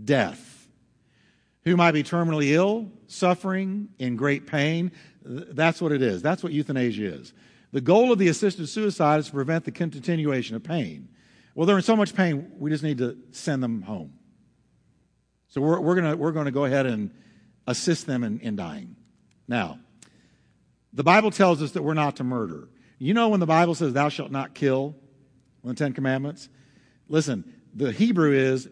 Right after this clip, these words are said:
"Thou shalt not murder." It's not, "Thou shalt not kill." Murder is wrong,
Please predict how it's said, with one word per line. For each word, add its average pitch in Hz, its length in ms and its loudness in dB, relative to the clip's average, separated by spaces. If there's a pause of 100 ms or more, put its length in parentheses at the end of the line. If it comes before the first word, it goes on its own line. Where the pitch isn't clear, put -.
(100)
"Thou 147 200 2
shalt 139 260 -8
not 127 220 -6
murder." 123 400 -6 (1500)
It's 139 160 -4
not, 202 200 2
"Thou 139 180 2
shalt 127 220 -8
not 107 240 -10
kill." - 380 -6 (1000)
Murder 170 500 4
is 113 120 -4
wrong, 104 640 -8